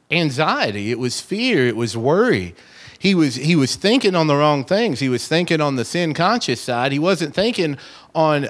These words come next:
a covenant with God. He wasn't thinking on God's for me. He was thinking, "He's gonna zap me," or "He's gonna, or something's gonna come on my kids," or "Something's gonna happen to my family." And so he was really fearful.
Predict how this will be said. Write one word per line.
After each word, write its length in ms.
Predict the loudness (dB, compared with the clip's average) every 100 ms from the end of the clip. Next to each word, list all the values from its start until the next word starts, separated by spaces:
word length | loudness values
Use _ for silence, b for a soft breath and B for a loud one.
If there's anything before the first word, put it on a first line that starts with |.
| -2
a 180 | -2
covenant 500 | 0 2 2 2 2
with 220 | 2 -2 0
God. 400 | 0 2 -2 -8 B B
He 100 | 2
wasn't 340 | 4 2 0
thinking 360 | 0 0 0 -2
on 360 | 0 0 0 -2 B B B
God's 420 | -2 0 0 0 -4
for 320 | -2 0 2
me. 320 | 2 0 -4 B B
He 140 | 0
was 200 | 0 0
thinking, 440 | 0 0 2 0 -2 B B -2
"He's 200 | 0 2
gonna 180 | 2
zap 300 | 2 2 0
me," 300 | 0 -2 -4 -14 -4
or 300 | 0 2 2
"He's 160 | 2
gonna, 500 | 2 2 2 2 2
or 60 | 2
something's 280 | 2 0 0
gonna 140 | 0
come 200 | 0 2
on 100 | 2
my 100 | 0
kids," 440 | -2 -2 0 0
or 80 | -2
"Something's 400 | -4 -2 -2 -2
gonna 180 | 0 -2
happen 320 | -2 -2 -2
to 60 | -2
my 140 | 0
family." 440 | 0 0 0 0 -2 B B -4
And 180 | -2 0
so 280 | 2 0
he 260 | 0 -2 2
was 240 | 2 0
really 400 | 0 0 2 0
fearful. 720 | -2 -2 2 2 0 -2 -4